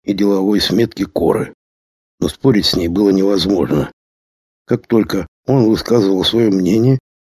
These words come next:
девушка считала обсуждение законченным. Один раз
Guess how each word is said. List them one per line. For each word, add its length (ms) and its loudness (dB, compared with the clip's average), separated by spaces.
девушка 440 0
считала 520 -2
обсуждение 640 -2
законченным. 840 -2
Один 300 0
раз 260 -2